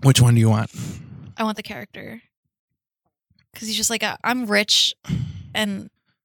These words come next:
Speaker 2: I'm witty and fuck off." You
Speaker 1: We
Speaker 2: know?
Speaker 1: know someone who, um, was hooking up with Cousin Greg.
Speaker 2: Is he? Okay, so I haven't gotten that far into the show, but so
Speaker 1: The
Speaker 2: feel
Speaker 1: tall
Speaker 2: free to
Speaker 1: one.
Speaker 2: spoil me. I know who Cousin Greg is.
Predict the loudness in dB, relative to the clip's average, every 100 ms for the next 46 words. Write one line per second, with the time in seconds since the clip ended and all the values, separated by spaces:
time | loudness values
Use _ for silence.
0 | -12 -6 -2 0 0 -2 -6 -10 -12 -14
1 | -14 -12 -14 -14 -14 0 6 8 8 6
2 | 6 4 4 6 6 4 2 -2 2 4
3 | 4 2 -2 -16 _ 0 2 2 2 2
4 | 2 0 -2 -2 -2 -4 -6 -6 -12 -20
5 | _ _ _ _ _ _ _ _ _ _
6 | _ _ _ -2 0 2 2 2 2 2
7 | 2 -2 -2 -2 0 2 2 -2 -4 -4
8 | -2 -2 -2 -4 -6 -6 -4 -2 -4 -6
9 | -8 -8 -8 -4 -2 -2 -4 -6 -8 -10
10 | _ _ -8 -4 -4 -6 _ -10 0 6
11 | 8 8 6 4 4 2 2 0 2 4
12 | 4 2 -2 -6 -8 -12 -8